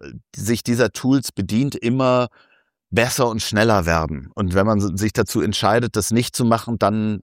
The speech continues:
hat man einen Nachteil. Das ist so. Äh, ich glaube, jetzt beim Busfahrer ist es eher irrelevant. Da kann es dann eher in der Freizeit interessant werden, wenn man, äh, zum Beispiel irgendwas zu organisieren hat in einem Verein oder Ähnlichem. Da können, äh, K-I-Tools schon eine Menge helfen.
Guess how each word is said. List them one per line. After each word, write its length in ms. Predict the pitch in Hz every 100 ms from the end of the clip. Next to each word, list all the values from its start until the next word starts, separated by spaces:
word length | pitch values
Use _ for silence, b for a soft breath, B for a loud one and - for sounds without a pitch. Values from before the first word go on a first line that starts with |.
| -
hat 240 | 98 -
man 240 | 120 113 107
einen 360 | 98 101 101
Nachteil. 580 | 92 98 - 80 65 107 _ B B B B
Das 180 | 101
ist 160 | 101 -
so. 300 | 95 85 -
Äh, 140 | 98
ich 120 | 82 -
glaube, 240 | 98 101
jetzt 180 | 98 -
beim 200 | 92 90
Busfahrer 720 | 98 - 123 113 104 104 104 98 -
ist 140 | 101
es 160 | 107 95
eher 280 | 110 104 104
irrelevant. 800 | 127 139 135 135 120 123 139 117
Da 140 | 107
kann 240 | - 123
es 120 | 127 -
dann 180 | 113
eher 180 | 95 117
in 60 | 110
der 100 | 110
Freizeit 480 | 180 220 - 95 82
interessant 560 | 87 90 - 87 90
werden, 400 | 85 92 110 117
wenn 140 | 104 113
man, 320 | 113 113 113
äh, 240 | 110 110
zum 180 | - 110
Beispiel 380 | 107 107 110 80
irgendwas 380 | 107 110 107 -
zu 100 | 82
organisieren 580 | 113 110 107 101 110
hat 160 | 110 107
in 140 | 113
einem 100 | 120
Verein 560 | 113 127 98 98 110 107
oder 280 | 104 107 101 B B B
Ähnlichem. 400 | 90 113 113 117
Da 100 | 113
können, 460 | - 123 127 131 123
äh, 320 | 85 117 110
K-I-Tools 560 | - 107 117 - 135 110
schon 200 | 131 120
eine 60 |
Menge 220 | 120 110 113
helfen. 380 | 104 82 -